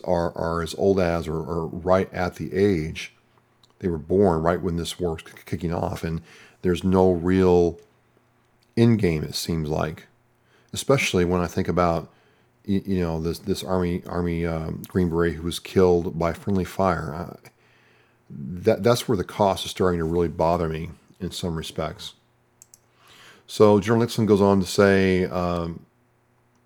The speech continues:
that, look, as of, uh, May this year, there, there are about fifteen thousand soldiers and troops in Afghanistan now. And at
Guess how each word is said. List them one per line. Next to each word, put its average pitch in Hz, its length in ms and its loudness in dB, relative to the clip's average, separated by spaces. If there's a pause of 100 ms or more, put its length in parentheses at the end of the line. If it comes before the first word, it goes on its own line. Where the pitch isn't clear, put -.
(120)
that, 90 180 -4
look, 123 280 2
as 82 280 -2
of, 87 280 -4
uh, 85 340 -2 (600)
May 98 160 8
this 95 300 2
year, 123 340 6
there, 90 400 2
there 107 80 2
are - 20 6
about 98 240 4
fifteen 131 420 0
thousand 104 720 2
soldiers 107 640 2
and 82 160 -6
troops - 440 -2
in 95 180 -4
Afghanistan 104 680 -2
now. 110 360 0 (1900)
And 95 420 2
at 98 240 2